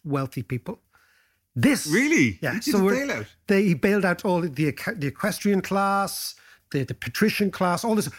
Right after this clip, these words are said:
Speaker 1: great stuff. I can tell you about it all. And the reason I'm telling you this is these
Speaker 2: Yeah.
Speaker 1: things happen all the time.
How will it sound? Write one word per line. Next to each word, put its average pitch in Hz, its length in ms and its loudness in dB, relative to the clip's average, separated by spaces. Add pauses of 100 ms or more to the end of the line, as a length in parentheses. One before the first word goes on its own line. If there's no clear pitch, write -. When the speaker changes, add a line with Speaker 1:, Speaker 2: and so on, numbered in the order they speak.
(140)
Speaker 1:
great 254 220 2
stuff. - 260 -6
I 196 80 0
can 170 100 -2
tell 220 120 2
you - 20 2
about 202 140 2
it 170 80 0
all. 156 140 -2 (280)
And 180 80 4
the 233 60 6
reason 262 180 4
I'm 233 60 0
telling 202 240 -2
you 185 80 0
this 135 200 -6
is - 120 -8 (100)
these 170 200 -2
Speaker 2:
Yeah. 131 40 -6
Speaker 1:
things 226 180 -2
happen 190 280 -6
all 180 160 -2
the 196 80 -4
time. 196 440 -2